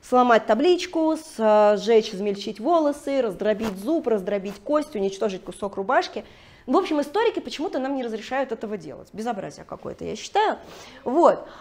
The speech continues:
Например, если вы работаете с какой-нибудь костью, вам надо внутрь нее просверлиться, прям вглубь нее, оттуда взять забор и вот там надеяться, что вы Д Н К добудете. Вот так вот этот процесс добывают, но у меня, к сожалению, нет времени про это рассказать.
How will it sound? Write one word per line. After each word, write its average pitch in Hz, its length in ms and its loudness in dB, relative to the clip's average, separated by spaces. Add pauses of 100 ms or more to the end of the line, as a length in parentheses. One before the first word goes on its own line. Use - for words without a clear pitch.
(120)
Например, 294 340 2
если 330 240 0
вы 285 80 6
работаете 277 440 0
с - 40 -8
какой-нибудь 262 480 -6
костью, 339 400 -2
вам 240 160 -2
надо 262 180 -4
внутрь 269 320 -2
нее 233 240 2
просверлиться, 233 1120 0
прям 226 220 6
вглубь 240 520 4
нее, 180 440 0 (260)
оттуда 226 440 2
взять 185 320 -2
забор 226 400 4
и 226 160 -4
вот 214 160 -2
там 285 160 -2
надеяться, 233 420 -4
что - 180 -12
вы 202 120 -6
Д 190 100 -6
Н 185 140 -6
К 165 160 -4
добудете. - 520 -16 (1600)
Вот 214 120 -4
так 254 160 6
вот 214 100 -6
этот 175 100 -8
процесс 220 320 -4
добывают, 208 420 -2
но 220 60 -6
у 208 40 -4
меня, 240 160 -6
к - 20 -18
сожалению, 220 400 -8
нет 214 180 -8
времени 226 220 -6
про 202 140 -8
это 208 140 -10
рассказать. 202 420 -4